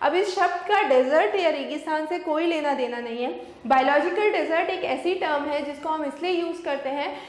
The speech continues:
कि ये वो क्षेत्र है जहाँ पर अब जीवन संभव नहीं है। मुख्यतः समुद्र के निचली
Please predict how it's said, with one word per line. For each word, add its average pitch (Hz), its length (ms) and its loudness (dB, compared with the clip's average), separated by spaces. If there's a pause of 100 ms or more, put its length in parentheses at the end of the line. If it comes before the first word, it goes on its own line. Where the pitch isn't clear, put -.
(120)
कि 330 60 -2
ये 330 240 2
वो 370 240 4
क्षेत्र 392 360 0
है 320 260 0
जहाँ 277 300 -2
पर 320 100 4
अब 320 200 0
जीवन 269 380 -4
संभव 269 520 0
नहीं 247 200 -4
है। 233 240 -8
मुख्यतः 403 460 0
समुद्र 330 380 -2
के 359 140 -4
निचली 339 540 2